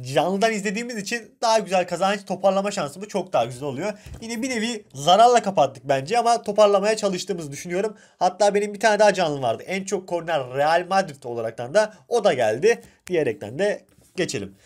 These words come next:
Toplamda beş adet mücadelemiz var. İdeallerden, yüksek oranlardan bahsedeceğiz. Sizlerden ricam videoyu atacağınız artı üç yüz seviyesinde like'dır. Like'larınızı hemen tıklatın bize oraya. Ondan sonra devam edelim.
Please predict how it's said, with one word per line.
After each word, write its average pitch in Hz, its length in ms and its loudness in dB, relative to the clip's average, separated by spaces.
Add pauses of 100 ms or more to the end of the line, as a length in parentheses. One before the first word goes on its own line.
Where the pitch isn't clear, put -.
(220)
Toplamda 226 480 -2
beş 240 140 -6
adet 214 240 -2
mücadelemiz 214 560 4
var. 196 220 6
İdeallerden, 190 640 4
yüksek 156 300 -8
oranlardan 110 480 -8
bahsedeceğiz. 180 600 -4
Sizlerden 196 440 0
ricam 180 360 -2
videoyu 180 300 -2
atacağınız 156 380 -4
artı 165 240 2
üç - 180 -10
yüz 151 80 -18
seviyesinde 101 420 -8
like'dır. 190 440 0 (300)
Like'larınızı 180 680 0
hemen 170 320 -8 (120)
tıklatın 196 440 -6
bize 156 140 -10
oraya. 170 440 -2 (100)
Ondan 190 300 -6
sonra 160 340 -6 (100)
devam 160 260 0
edelim. 107 300 -4